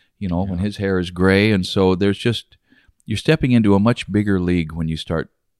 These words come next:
Speaker 2: Yeah.
Speaker 1: doing that.
Speaker 2: Were there, when you did those two spec houses, were there parts of the process that you were kind of fuzzy on or learning as you went? Or did you kind of have a fully developed, you know, grasp of how these
Speaker 1: I,
Speaker 2: things happened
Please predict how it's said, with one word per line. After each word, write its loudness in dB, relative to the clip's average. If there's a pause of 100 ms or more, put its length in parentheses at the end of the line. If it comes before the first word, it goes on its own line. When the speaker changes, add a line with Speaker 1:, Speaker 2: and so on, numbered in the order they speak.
(280)
Speaker 2:
Yeah. -14
Speaker 1:
doing -2
that. -10 (240)
Speaker 2:
Were 0
there, 2
when -2
you 0
did 0
those -2 (360)
two -6
spec -6
houses, -8
were -8
there -2
parts -4
of -8
the -6
process -4
that -12
you -10
were -6
kind -8
of -14
fuzzy -4
on -4
or -2
learning -2
as -2
you -6
went? -4
Or 2
did -2
you -2
kind -2
of -2
have 0
a -4 (340)
fully -2 (120)
developed, -4 (380)
you -10
know, -4
grasp 0
of -4
how 0
these -2
Speaker 1:
I, 0
Speaker 2:
things -6
happened -4